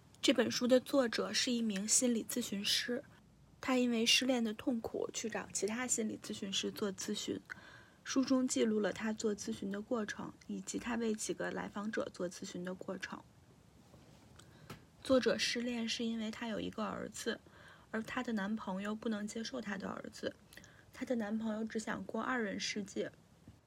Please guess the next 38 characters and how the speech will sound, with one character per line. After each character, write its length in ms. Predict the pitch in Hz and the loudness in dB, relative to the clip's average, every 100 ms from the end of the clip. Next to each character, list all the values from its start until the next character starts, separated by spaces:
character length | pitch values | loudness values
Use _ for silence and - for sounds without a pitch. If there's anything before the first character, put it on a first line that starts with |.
| _ - - - - - | _ -20 -20 -20 -14 6
下 180 | - | 12
面 280 | 262 254 240 | 12 12 12
就 120 | 233 | 10
和 140 | 226 208 | 10 10
大 180 | 226 220 | 10 8
家 240 | 220 208 | 8 8
分 220 | - 226 | 8 6
享 240 | - 202 196 | 8 4 4
一 60 | |
下 240 | 196 208 214 | 10 10 10
这 160 | - | 4
本 180 | 220 214 | 4 2
书 260 | - 220 220 | 4 4 4
触 200 | - 247 | 6 6
动 160 | 226 | 6
我 80 | 196 | 4
的 100 | 190 | 4
内 160 | 226 233 | 6 6
容。 320 | 214 - - - - - - - - | 6 4 0 -12 -20 -20 -20 -20 2
作 180 | - 277 | 12 12
者 140 | 247 | 12
的 140 | 196 190 | 10 6
一 80 | 196 | 6
个 160 | 226 | 6
来 180 | 214 208 | 8 6
访 300 | 214 208 220 | 4 4 6
者 240 | 220 202 196 | 4 4 2
名 260 | 190 190 | 2 0
字 240 | 214 233 214 | 0 2 6
叫 360 | - 202 - | 8 8 6
约 180 | 208 233 | 4 4
翰， 380 | 233 - 240 214 - - - - - | 4 6 6 6 -6 -8 -8 -18 -6
他 180 | - 247 | 4 6
是 240 | 240 - 226 | 8 6 6
一 80 | |
个 180 | 196 226 | 6 4
编 320 | 214 226 233 | 6 6 6
剧， 280 | 240 269 - | 6 4 2